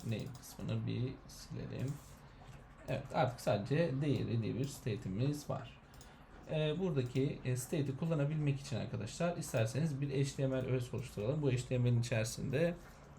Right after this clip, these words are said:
e, gerekli değişiklikleri yaparak ilerleyelim. Önce ben bir main tag'i oluşturuyorum. Container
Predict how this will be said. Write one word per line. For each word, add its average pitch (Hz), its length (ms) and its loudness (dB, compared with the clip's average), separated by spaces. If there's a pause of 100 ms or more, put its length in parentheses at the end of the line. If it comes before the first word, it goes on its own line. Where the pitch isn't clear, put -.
(120)
e, 120 240 6
gerekli 127 440 4
değişiklikleri 113 520 -2
yaparak - 320 0
ilerleyelim. 113 380 0
Önce 123 300 2
ben - 180 -2
bir 131 100 4
main 123 340 6
tag'i 107 240 0
oluşturuyorum. 147 800 0
Container 123 640 0